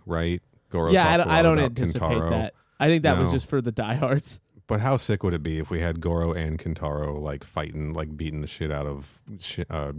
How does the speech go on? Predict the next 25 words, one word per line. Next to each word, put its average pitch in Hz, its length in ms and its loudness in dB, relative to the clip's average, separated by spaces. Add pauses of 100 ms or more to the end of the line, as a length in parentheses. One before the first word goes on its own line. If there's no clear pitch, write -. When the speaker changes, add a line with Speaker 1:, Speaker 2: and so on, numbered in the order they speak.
(420)
Speaker 1:
I 85 60 -4
was 82 80 -2
gonna 82 140 -2
say 80 140 -4
Shamaboa. 73 760 -4
I 85 40 -4
don't 82 140 0
think 78 160 -4
he's 76 160 -6
in 76 160 -6
this. 76 320 -10 (120)
Speaker 2:
Can 175 120 6
I 170 60 6
be 160 140 2
honest 151 260 2
with 170 80 0
you? 180 220 2 (120)
Speaker 1:
Yeah. 71 220 -4 (340)
Speaker 2:
I 139 100 4
wouldn't 131 280 2
care. 113 320 -4 (500)
<laughs> - 400 -2
Speaker 1:
That's 139 180 -4
fine. 69 340 -6 (960)
That's, - 380 -8